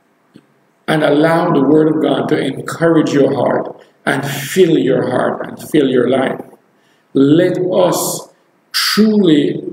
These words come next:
be, begin to be the sons and the daughters of God that he intended us to be. Let the strategic plan of God come into being in our life in a dramatic way. If you remember,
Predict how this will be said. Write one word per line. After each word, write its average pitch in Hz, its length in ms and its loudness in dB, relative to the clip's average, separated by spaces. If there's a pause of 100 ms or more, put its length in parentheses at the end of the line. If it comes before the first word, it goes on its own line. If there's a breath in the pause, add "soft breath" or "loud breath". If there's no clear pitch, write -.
be, - 460 0 (180)
begin 147 460 2
to 127 200 0
be 151 240 4
the 131 120 0
sons 156 540 0
and 127 140 0
the - 100 0
daughters 151 520 2
of 160 160 -2
God - 440 -6 (340 soft breath)
that 135 260 -2
he 143 200 2
intended 131 520 -2
us 123 220 -2
to - 120 -4
be. 117 220 0
Let - 160 0
the - 80 2
strategic - 840 -2
plan 165 200 2
of 147 160 -2
God - 380 -4 (400 soft breath)
come 175 260 0
into 170 300 2
being 127 260 2
in 123 120 -2
our 123 140 2
life 120 340 0 (280)
in 127 100 -4
a 127 60 0
dramatic 120 540 -2
way. 127 340 -4 (400 loud breath)
If 220 160 2
you 233 120 4
remember, 135 680 0